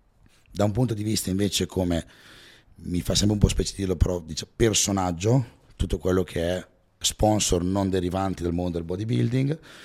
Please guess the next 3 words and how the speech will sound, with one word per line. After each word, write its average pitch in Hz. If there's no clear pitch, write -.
eventi, 98
piuttosto 87
che 78